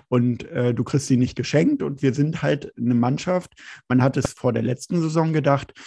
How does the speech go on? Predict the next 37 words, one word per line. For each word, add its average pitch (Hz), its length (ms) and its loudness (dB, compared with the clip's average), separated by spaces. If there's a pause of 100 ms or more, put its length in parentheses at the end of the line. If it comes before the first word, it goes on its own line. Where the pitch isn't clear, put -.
(260)
äh, 123 260 2 (140)
wir 131 100 4
sind 123 160 2
komplett 131 460 2 (120)
eine 127 180 2
Rebuild-Mannschaft 143 1160 4
und 127 500 0
Hauptsache 135 380 2
die 131 140 4
Jungen 120 320 4
spielen. - 400 -2
So 135 140 4
bin 143 180 6
ich 131 160 0
an 139 100 2
die 139 80 6
letzte 123 400 2
Saison 113 400 -4
rangegangen. 110 580 -2
Dann 117 200 2
haben 143 180 4
wir 139 300 6
gezeigt, 135 640 0 (400)
dass 139 280 0
wir 139 240 6
mit 120 320 0
dem 196 160 6
Spielermaterial, 147 800 2
was 123 180 -2
wir 120 140 0
haben, 214 440 4 (680)
doch - 240 2
gut 175 180 4
mithalten 120 540 2
können. - 260 0
Natürlich, 139 480 4
ne, 185 580 2